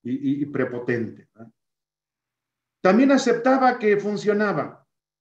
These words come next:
y que podía ser un instrumento adecuado para la interpretación. Solamente me pedía que no me preocupara tanto por lograr la objetividad en la interpretación, como un resto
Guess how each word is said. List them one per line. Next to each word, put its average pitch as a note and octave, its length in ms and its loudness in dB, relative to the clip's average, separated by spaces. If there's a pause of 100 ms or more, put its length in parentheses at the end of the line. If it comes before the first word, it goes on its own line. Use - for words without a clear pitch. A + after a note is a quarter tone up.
(400)
y D#3 120 -6
que F3+ 120 0
podía F#3+ 320 2
ser G#3+ 160 2
un G#3 120 0
instrumento F3 540 -4
adecuado D#3+ 500 -2
para C#3+ 180 -4
la C3+ 120 -4
interpretación. B2+ 920 -10 (720)
Solamente F#3 600 4
me E3 120 2
pedía E3 560 0 (220)
que D#3 100 2
no F#3 100 2
me A3 120 2
preocupara F3+ 600 -2
tanto F#3 460 -8
por C3 160 -6
lograr D#3 360 0
la D#3+ 100 2
objetividad B2+ 920 -2 (160)
en C#3+ 100 0
la C#3+ 80 2
interpretación, C#3 1000 -4 (460)
como C#3+ 240 2
un D#3 140 4
resto D#3 640 -4